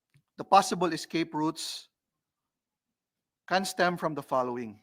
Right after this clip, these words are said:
First, lack of eyewitnesses that could corroborate a definitive timeline of Go's escape.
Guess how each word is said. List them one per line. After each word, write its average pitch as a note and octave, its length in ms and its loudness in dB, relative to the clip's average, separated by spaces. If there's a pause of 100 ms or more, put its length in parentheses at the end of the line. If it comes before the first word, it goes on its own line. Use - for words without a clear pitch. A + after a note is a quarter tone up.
(880)
First, F#3 380 -4 (760)
lack D#3+ 260 4
of F3+ 100 -2
eyewitnesses F3+ 720 0
that - 140 -16
could D#3 180 -8
corroborate E3+ 640 2 (120)
a C3+ 80 -10
definitive F3+ 640 -4
timeline C#3+ 540 -2
of A#2+ 160 -14
Go's C3+ 420 -6
escape. A2+ 380 -16